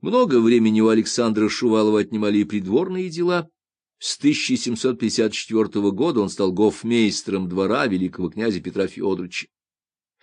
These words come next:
И хотя Шувалов держал себя с наследником и его женой предупредительно и осторожно, сам тот факт, что гофмейстером двора наследника стал страшный шеф тайной полиции, не позволял ему добиться расположения ни у великого князя Петра Фёдоровича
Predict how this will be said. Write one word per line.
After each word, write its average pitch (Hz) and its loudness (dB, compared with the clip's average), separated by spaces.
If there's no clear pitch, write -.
И 113 -6
хотя 123 0
Шувалов 131 2
держал 123 2
себя 123 0
с - -2
наследником 113 0
и 110 4
его 110 4
женой 110 0
предупредительно 101 -2
и - -2
осторожно, 98 2
сам 120 -6
тот 151 0
факт, 123 -2
что 123 0
гофмейстером 113 0
двора 107 0
наследника 98 -2
стал 101 -6
страшный 101 -4
шеф 92 -4
тайной 101 -2
полиции, 110 -2
не 113 2
позволял 127 2
ему 202 0
добиться 180 -2
расположения 120 2
ни 107 0
у 190 -2
великого 180 -4
князя 156 -4
Петра 135 -4
Фёдоровича 117 -4